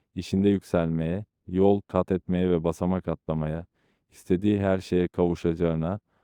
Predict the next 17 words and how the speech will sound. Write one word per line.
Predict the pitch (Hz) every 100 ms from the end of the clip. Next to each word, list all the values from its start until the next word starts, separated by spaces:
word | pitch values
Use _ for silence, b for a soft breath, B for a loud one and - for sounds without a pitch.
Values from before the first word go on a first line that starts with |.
| _ -
bazen | 87 90 101 104
işlerinde | 87 - 85 80 85 87
bozulma | 90 87 95 95
olmasına | 90 85 80 - 90 95
rağmen | 90 85 90 90
genelde | 87 87 87 87 98
işlerinin | 90 - 82 82 92 104
iyi | 101 95
olduğuna | 92 82 82 87 90
ve | 90
çok | - 95 - -
büyük | 90 -
ve | 87
hayırlı | 87 87 87 87
kazançlar | - 85 85 80 - 95
elde | 90 82 90
edeceğine, | 82 82 85 80 78 92